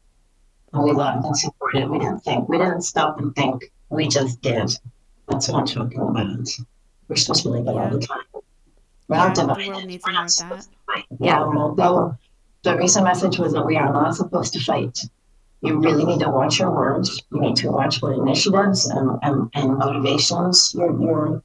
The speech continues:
Speaker 1: guiding others to. You need to go within yourself and understand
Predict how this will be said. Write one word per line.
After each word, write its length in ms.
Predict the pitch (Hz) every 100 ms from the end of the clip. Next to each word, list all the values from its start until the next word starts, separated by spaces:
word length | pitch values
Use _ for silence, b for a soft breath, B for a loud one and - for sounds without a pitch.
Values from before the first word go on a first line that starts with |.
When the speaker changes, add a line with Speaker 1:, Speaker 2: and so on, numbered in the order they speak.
| -
Speaker 1:
guiding 400 | 147 147 - -
others 300 | - - -
to. 360 | - 180 185 - -
You 80 | -
need 200 | 156 143
to 100 | 139
go 340 | 135 135 156 190
within 380 | 180 - 156
yourself 580 | 160 135 - - 127 120 120 117 - - - 120 -
and 180 | -
understand 800 | 160 160 - - - 160 143 165